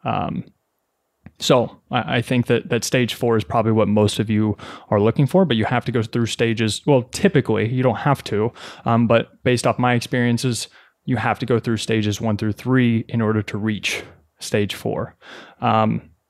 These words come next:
and so if you want to be like me and kinda just maintain and, and simply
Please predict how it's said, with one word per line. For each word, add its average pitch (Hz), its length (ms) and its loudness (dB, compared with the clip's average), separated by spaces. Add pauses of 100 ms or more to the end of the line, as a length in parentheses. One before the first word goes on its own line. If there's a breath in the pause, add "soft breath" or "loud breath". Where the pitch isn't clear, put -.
(120)
and 131 160 4
so 139 380 6 (540 loud breath)
if - 340 2
you 151 140 4
want 143 160 6
to 143 60 2
be 135 140 6
like 123 220 6
me 127 200 6
and 123 140 4
kinda 127 200 4
just 120 200 0
maintain 120 600 4
and, 123 360 2
and 120 160 2
simply 117 600 2